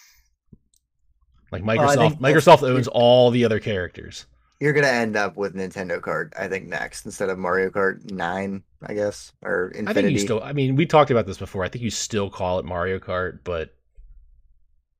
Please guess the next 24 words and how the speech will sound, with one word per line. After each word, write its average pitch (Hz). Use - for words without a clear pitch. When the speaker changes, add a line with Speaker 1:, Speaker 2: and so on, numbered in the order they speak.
Speaker 1:
you, 92
yeah, 80
you 85
have, 78
the 92
next 95
one 85
has 78
to 87
be 76
the, 62
the 85
one 73
where -
they 82
start 82
really 87
going 82
ni-, 85
crazy 87
with 85
the 98
third-party 87
characters. 104